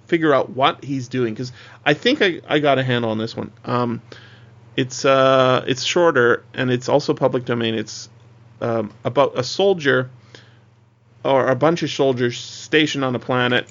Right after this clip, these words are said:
or a moon, and their, um, their big problem is, is some of the soldiers are deciding to become vegetables, um, and just, like, sit in the sun and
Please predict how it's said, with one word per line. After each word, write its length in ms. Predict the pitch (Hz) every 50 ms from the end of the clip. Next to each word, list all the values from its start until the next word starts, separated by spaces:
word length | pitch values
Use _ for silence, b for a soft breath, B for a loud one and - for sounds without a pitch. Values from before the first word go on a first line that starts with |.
| - -
or 160 | - 113 110 110
a 40 |
moon, 460 | 107 107 117 127 127 127 127 127 127 127 b b b b b b b b b -
and 280 | 123 127 123 120 113 110
their, 500 | 131 131 135 135 131 131 131 131 131 127
um, 340 | 123 120 117 113 110 110 107 - - - - _ _ _ - _ _ _ _ _ - - - - _ _ _ _ _ _ - - - - -
their 160 | 135 151 143
big 240 | 123 156 175 170 151
problem 360 | - 180 160 156 151 151 143
is, 220 | 135 127 123 123 - B B B B B B B B B B _ _ _ _ _ _ _ _ _ _ -
is 220 | 151 147 135 127
some 240 | - - 185 185 190
of 40 | 185
the 60 | 170
soldiers 440 | - - 170 170 156 139 147 135 139
are 100 | 143 139
deciding 540 | 123 131 127 - - 139 139 139 135 135 127
to 460 | 127 - 143 135 131 131 127 123 - - - - 131
become 320 | 127 131 131 135 123 117
vegetables, 680 | 120 117 117 120 - - 117 - - - - - - - - b b b b b b b b b b b b -
um, 440 | - 123 123 123 120 120 117 113 -
and 140 | - 123 120
just, 240 | 127 127 127 - 131
like, 220 | 127 123 113 - - - -
sit 280 | - - - 147 - -
in 80 | 135
the 80 | 131 123
sun 420 | - - 127 123 123 123 117 110 -
and 320 | - 110 113 110 110 110